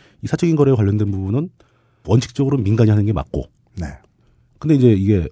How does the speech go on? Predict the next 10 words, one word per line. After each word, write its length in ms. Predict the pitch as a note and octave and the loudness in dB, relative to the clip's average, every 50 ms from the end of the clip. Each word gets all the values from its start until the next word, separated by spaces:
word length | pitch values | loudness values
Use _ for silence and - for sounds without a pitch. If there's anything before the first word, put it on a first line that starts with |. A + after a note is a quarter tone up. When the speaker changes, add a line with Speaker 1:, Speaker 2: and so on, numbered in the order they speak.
| - _ | -8 _
Speaker 1:
어떤 300 | - G#2+ - A2+ G#2+ F#2+ - | -6 -2 0 0 0 -2 -4
그 220 | _ - D#2+ D2+ C2+ - _ _ _ _ _ | _ -10 -8 -8 -10 -12 _ _ _ _ _
인터넷상에 640 | A#2+ B2+ B2 B2+ D#3+ D#3 C3+ - - C#3 C#3 C3+ C3+ | 0 0 4 4 4 4 4 2 -2 0 0 2 0
돈이 320 | B2+ - A2 A#2 B2+ C#3 C3 | 2 6 6 6 8 8 8
오가는 340 | A2+ G#2+ G#2+ A2+ A2 A2 G#2+ | 8 8 6 6 4 4 2
거래이기 280 | - F#2+ F#2+ G2 G2 - | 2 0 2 2 0 0
때문에 220 | - G2 G2 F2+ D#2+ | 0 -2 -2 -2 2
위험성이 540 | G2 A#2 C3+ D3 D#3 C#3+ - B2 A2+ G2 E2+ | 4 4 6 6 4 2 0 -2 -4 -4 -4
있지 140 | D2+ - | -6 -6
않습니까? 540 | C#2+ D2+ - - C#2+ C2+ B1+ - - - - | -10 -10 -10 -10 -12 -12 -12 -12 -14 -16 -16